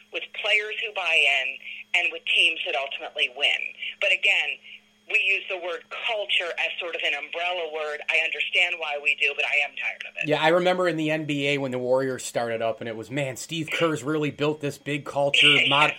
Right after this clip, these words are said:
Speaker 2: and I'm
Speaker 1: it was
Speaker 2: going,
Speaker 1: a
Speaker 2: "He's got
Speaker 1: culture,
Speaker 2: Steph
Speaker 1: yeah.
Speaker 2: Curry, nailing threes, Klay Thompson, and they added Kevin Durant." That's pretty good for culture
Speaker 1: Right.
Speaker 2: to me.
Speaker 1: Right, when Kevin Durant, the, the culture
Speaker 2: Yeah.
Speaker 1: really came in the building, 'cause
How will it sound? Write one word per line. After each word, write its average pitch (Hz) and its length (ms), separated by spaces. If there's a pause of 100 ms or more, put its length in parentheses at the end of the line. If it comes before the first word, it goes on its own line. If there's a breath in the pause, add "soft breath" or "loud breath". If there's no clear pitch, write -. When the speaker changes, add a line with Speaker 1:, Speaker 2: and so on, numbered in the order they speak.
Speaker 2:
and 139 80
I'm 147 80
Speaker 1:
it 147 40
was 147 40
Speaker 2:
going, 151 260
Speaker 1:
a 160 60
Speaker 2:
"He's 151 80
got 175 160
Speaker 1:
culture, 156 80
Speaker 2:
Steph 180 220
Speaker 1:
yeah. - 100
Speaker 2:
Curry, 180 240
nailing 156 340
threes, 165 440
Klay 151 260
Thompson, 156 380
and 147 100
they 143 80
added 139 220
Kevin 165 280
Durant." 139 360
That's 151 120
pretty 170 220
good 151 160
for 143 80
culture 151 480
Speaker 1:
Right. 175 180 (200)
Speaker 2:
to 151 100
me. 165 340
Speaker 1:
Right, - 200
when - 140
Kevin 587 300
Durant, 254 520
the, 208 280
the - 60
culture 277 240
Speaker 2:
Yeah. - 160
Speaker 1:
really 254 320
came 226 200 (100)
in 240 60
the 226 80
building, 185 460
'cause - 120